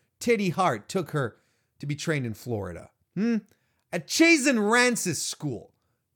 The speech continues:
Chazin Rance. Does that ring a bell? Uh,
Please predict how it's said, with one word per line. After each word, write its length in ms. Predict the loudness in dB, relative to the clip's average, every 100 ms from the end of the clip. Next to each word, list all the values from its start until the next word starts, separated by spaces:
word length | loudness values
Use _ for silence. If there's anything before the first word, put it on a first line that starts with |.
| _ _ _ _ _
Chazin 380 | -2 0 2 2
Rance. 380 | 2 0 -4 -18 _ _
Does 60 |
that 180 | -10 -6
ring 140 | -4 -2
a 40 |
bell? 460 | 2 2 2 -2 _ _ _ _ _ _ _ _ _
Uh, 680 | -2 2 4 6 6 6 4